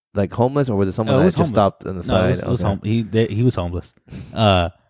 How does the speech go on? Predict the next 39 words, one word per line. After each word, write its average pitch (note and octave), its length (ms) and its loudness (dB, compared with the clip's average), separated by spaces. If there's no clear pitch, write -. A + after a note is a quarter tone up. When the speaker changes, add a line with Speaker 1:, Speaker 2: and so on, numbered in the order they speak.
Speaker 2:
but G2+ 80 -4
I - 20 0
was F2+ 120 -2
getting G#2+ 220 2
off G2 200 0
the G2+ 80 -8
freeway A2 320 2
off F#2+ 180 -2
of, E2+ 260 -18
uh, - 100 -18
Twenty-fourth G#2 480 -4
Street. - 340 -4
Speaker 1:
Yeah. G2+ 220 2
Speaker 2:
And F2+ 100 -8
I F2 40 -4
was F2 100 -6
taking G2 240 0
a F#2 60 -2
left, F#2+ 260 2
so - 100 -8
I F2 120 -4
had G2 160 -4
to F#2 80 -6
go F2+ 160 0
under A2 160 4
the G2 100 2
underpass. G2 580 -2
Speaker 1:
Mm-hmm. F#2 560 -10
Speaker 2:
Um, F#2 380 2
and F2+ 140 -4
right G#2 260 2
there, G#2 540 2
there's F#2 320 -6
those F#2+ 200 0
giant, G2+ 600 -2
like, F#2 240 -8
areas G#2+ 400 2
where G2 220 -2
there's, F#2+ 220 -4